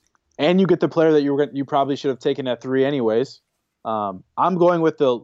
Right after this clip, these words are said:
the lockdown cornerback. He's a guy that, you know, to replace Darius Slay that we just traded to, uh, the Philadelphia Eagles this offseason. Uh, we need a lockdown corner. We need somebody that can shut down half of the field.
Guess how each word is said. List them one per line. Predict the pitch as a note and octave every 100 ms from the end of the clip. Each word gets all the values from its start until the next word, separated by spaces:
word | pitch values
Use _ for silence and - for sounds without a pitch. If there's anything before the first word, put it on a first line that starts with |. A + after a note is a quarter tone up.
| -
the | B2+
lockdown | A#2 C3 D3+ - C#3 C#3
cornerback. | - C#3 C3 A#2+ A#2+ A#2+ - _ _ _ _
He's | - E3+
a | D#3+
guy | D3 C#3
that, | C#3 A#2+ A#2+ A#2+ A2+ A#2 _
you | - C3
know, | A#2+ A2 -
to | -
replace | C3+ B2+ D3 C#3+
Darius | - C#3 C#3 C3
Slay | C#3 C3
that | B2+
we | B2+
just | B2+
traded | B2+ B2 B2
to, | B2+ A#2+ A#2
uh, | A2
the | G2+
Philadelphia | - C3 B2 A#2 A#2+
Eagles | C3+ C#3 B2+
this | C3
offseason. | C#3+ C3 - C3 C3 B2+ - _ _ _ _
Uh, | - A2+
we | A#2+
need | C#3+ C#3
a |
lockdown | A#2+ B2+ B2+ C3+ B2
corner. | A#2 B2 A2+
We | A2+
need | C3 A#2+
somebody | C3 B2+ B2+
that |
can | B2 A2
shut | - B2
down | C3 A#2
half | - A#2+
of | -
the | A#2+
field. | - A2+ G#2 G#2